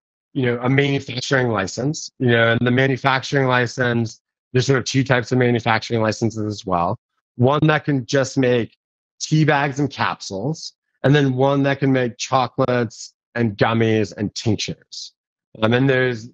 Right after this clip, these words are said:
limitations on what sort of products or additives you can use, you know, use in the creation. There's li-, you know, limitations on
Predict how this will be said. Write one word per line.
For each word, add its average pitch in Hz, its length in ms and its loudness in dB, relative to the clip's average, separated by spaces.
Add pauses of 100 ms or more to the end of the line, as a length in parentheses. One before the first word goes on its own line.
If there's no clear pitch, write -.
limitations 143 800 0
on 123 160 0
what 117 180 0
sort 113 160 -6
of - 140 -10
products 135 560 -2
or 113 160 -8
additives 120 580 0
you 110 80 -6
can 110 220 -2
use, 110 260 0
you 113 340 -4
know, 107 80 2
use 101 380 2
in 110 60 4
the 107 100 2
creation. 113 800 0 (500)
There's 117 280 0
li-, 123 120 2 (100)
you 131 100 2
know, 110 160 4
limitations 117 840 0
on 110 340 2